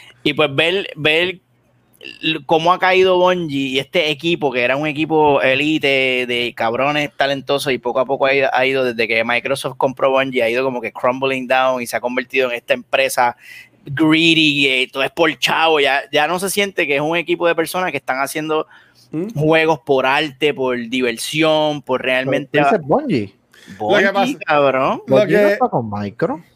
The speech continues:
Speaker 2: No, hace tiempo.
Speaker 1: Ah, bueno, sí, o-, sí, sí, ellos se fueron de,
Speaker 3: Está
Speaker 1: ahora es
Speaker 3: la,
Speaker 1: three forty-three.
Speaker 3: acuérdate que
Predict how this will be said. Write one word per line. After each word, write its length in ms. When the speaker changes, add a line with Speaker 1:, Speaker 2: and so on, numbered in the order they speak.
Speaker 2:
No, 1080
hace 200
tiempo. 640
Speaker 1:
Ah, 140
bueno, 280
sí, 220
o-, 120
sí, 300
sí, 160
ellos 160
se 100
fueron 640
de, 160
Speaker 3:
Está 200
Speaker 1:
ahora 120
es 60
Speaker 3:
la, 120
Speaker 1:
three 120
forty-three. 300
Speaker 3:
acuérdate 300
que 80